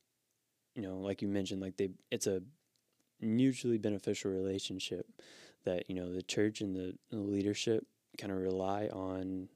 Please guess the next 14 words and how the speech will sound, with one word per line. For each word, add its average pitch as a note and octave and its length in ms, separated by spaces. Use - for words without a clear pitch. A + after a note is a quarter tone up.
text - 420
to, F#2 300
for A2+ 100
the G2+ 120
smooth, B2+ 680
you A2+ 80
know, F#2+ 200
operation G#2 580
and G2 120
production G2 680
of F#2+ 200
their F#2+ 180
Sunday G2 320
services A2 720